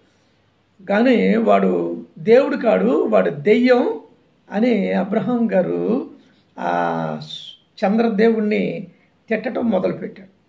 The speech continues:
తిట్టి ఆయన కూడా ఇక దేవుడి గురించి ఏం ఎత్తకుండా మౌనంగా ఉండిపోయాడు. మౌనంగా ఉండిపోయినప్పుడు ఇక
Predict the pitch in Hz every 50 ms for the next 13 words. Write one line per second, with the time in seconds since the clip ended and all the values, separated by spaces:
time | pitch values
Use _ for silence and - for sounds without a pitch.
0 | _ _ _ _ _ _ _ _ _ _ _ _ 294 277 - 294 330 311 277 240
1 | 226 220 214 240 262 277 214 262 277 254 247 240 202 - - - - - - _
2 | _ _ _ _ - - 196 190 214 202 160 156 226 262 269 262 240 226 233 233
3 | 220 196 - - 220 202 196 185 170 - - - - - - 190 220 254 277 302
4 | 302 277 269 254 240 214 214 214 - 226 208 226 226 202 202 196 185 180 214 269
5 | 330 349 320 330 311 294 285 254 254 240 233 220 208 196 190 190 196 185 165 147
6 | 117 - - - _ _ _ _ _ _ _ _ _ _ _ _ _ _ _ _
7 | _ _ - 208 226 285 370 339 330 320 311 311 311 269 277 269 262 254 240 233
8 | 226 - 247 247 240 240 226 196 214 285 339 381 262 226 196 185 - - - _
9 | _ _ _ _ _ _ _ - 196 185 190